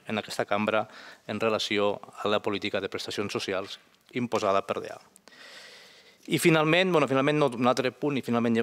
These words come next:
aniré al darrer dels punts que li volia comentar, les inversions a l'hospital i les inversions al sas. Vostès van votar contràriament dues, eh,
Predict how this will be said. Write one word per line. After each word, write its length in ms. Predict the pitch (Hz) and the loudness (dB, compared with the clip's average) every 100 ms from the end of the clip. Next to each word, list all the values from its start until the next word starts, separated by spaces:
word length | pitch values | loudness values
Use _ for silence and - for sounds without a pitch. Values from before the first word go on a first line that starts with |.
| - | 0
aniré 380 | 113 110 113 113 - | -2 2 2 0 -2
al 120 | 113 | -2
darrer 160 | 113 117 | 0 0
dels 160 | 107 | 0
punts 240 | - 127 - | -2 -4 -4
que 140 | 104 | -4
li 80 | 104 | -2
volia 260 | 101 117 120 | 0 0 0
comentar, 560 | 123 120 113 113 120 - - - - - _ _ _ - | 0 2 4 4 2 -4 -20 -20 -20 -20 _ _ _ -4
les 220 | 127 123 | -2 0
inversions 800 | 139 123 107 127 123 123 123 - - _ _ - | 2 2 0 0 0 -2 -6 -12 -16 _ _ -20
a 320 | - 113 117 113 - - - | -2 2 2 0 -8 -20 -12
l'hospital 480 | 117 - 110 151 135 | -12 -8 0 2 2
i 80 | |
les 120 | 107 107 | -2 -4
inversions 540 | 107 98 117 113 - - _ _ 117 | -6 -4 -6 -6 -10 -16 _ _ -4
al 80 | 113 | 0
sas. 380 | 107 95 - - - - - - - | 2 2 0 -6 -18 -20 -20 -20 -8
Vostès 540 | 104 - 117 120 - - 107 | -6 0 2 2 0 -4 -4
van 160 | 110 | -2
votar 240 | 110 120 113 | -2 -2 -2
contràriament 720 | 107 113 110 110 135 143 - - 110 | -2 -2 -2 0 -2 -4 -10 -10 -2
dues, 460 | 131 120 101 - - _ - | 2 2 0 -6 -12 _ -10
eh, 260 | 104 104 | -6 -6